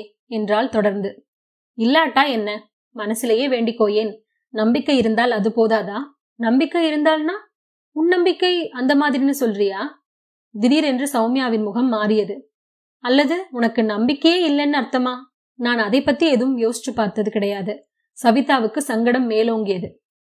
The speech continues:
"இப்போ எதுக்கு விவாதம் சௌமி, ஊருக்கு கிளம்புற சமயத்துல?" "என்ன சவி இது, இவ்வளவு பெரிய விஷயத்தை பத்தி உனக்கு ஏதும் தீர்மானமான அபிப்பிராயம் இல்லையா?" "இதை ஒரு பெரிய விஷயம்னு நான் நினைக்கல."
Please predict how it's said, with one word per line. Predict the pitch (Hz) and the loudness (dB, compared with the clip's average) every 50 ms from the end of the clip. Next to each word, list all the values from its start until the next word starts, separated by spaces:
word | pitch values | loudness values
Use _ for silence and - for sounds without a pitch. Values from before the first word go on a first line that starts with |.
| _ _ | _ _
"இப்போ | 262 254 240 294 294 | -4 -2 0 2 2
எதுக்கு | 269 262 262 349 - - 311 | 2 2 2 0 0 0 0
விவாதம் | 269 233 233 233 233 226 226 220 - | 0 0 0 0 0 -2 -2 -2 -4
சௌமி, | 208 190 190 202 220 226 208 - - _ _ _ | -4 -4 -2 -2 -2 -2 -4 -6 -12 _ _ _
ஊருக்கு | 240 254 269 277 - 262 | -4 -2 -2 0 0 -2
கிளம்புற | - 233 208 208 202 202 - - | -2 -2 -2 -2 -2 -4 -4 -4
சமயத்துல?" | 240 208 208 202 190 - 208 220 262 302 302 - _ _ _ _ _ _ _ _ _ _ _ _ | -6 -8 -8 -8 -6 -4 -4 -2 -2 -4 -8 -14 _ _ _ _ _ _ _ _ _ _ _ _
"என்ன | 240 226 233 269 359 349 - | 0 2 2 2 0 0 0
சவி | 311 285 240 233 220 | 0 2 2 0 0
இது, | 214 190 220 262 262 | 2 2 2 0 0
இவ்வளவு | 233 214 220 285 311 311 320 | -2 0 0 0 2 2 0
பெரிய | 247 269 247 247 240 220 | 0 0 0 0 0 0
விஷயத்தை | 226 - 302 320 320 320 - | -2 -2 -2 -2 -2 -2 -2
பத்தி | - 247 226 - 330 | -2 -2 0 0 0
உனக்கு | 302 269 247 240 240 233 214 | 0 0 -2 -2 -2 -2 0
ஏதும் | 220 226 254 294 311 285 | 2 2 0 0 -2 0
தீர்மானமான | 285 262 254 254 269 269 262 262 254 262 285 294 | 0 2 2 2 2 2 2 0 0 2 2 2
அபிப்பிராயம் | 254 220 233 - 262 254 247 240 214 202 | 2 2 0 2 2 2 2 2 -2 0
இல்லையா?" | 202 196 196 190 196 190 202 - _ _ _ _ _ _ _ _ _ _ _ _ _ _ _ _ 233 | 0 -2 -2 -2 -4 -8 -10 -14 _ _ _ _ _ _ _ _ _ _ _ _ _ _ _ _ -4
"இதை | 214 202 226 220 | 2 2 4 4
ஒரு | 214 208 196 190 | 4 2 0 2
பெரிய | 220 208 214 277 349 349 | 2 2 2 2 2 0
விஷயம்னு | 320 277 - - 285 285 330 349 | 0 -2 0 0 0 0 2 2
நான் | 320 294 262 254 | 2 0 0 0
நினைக்கல." | 247 240 226 233 226 247 226 | -2 -4 -4 -2 0 2 2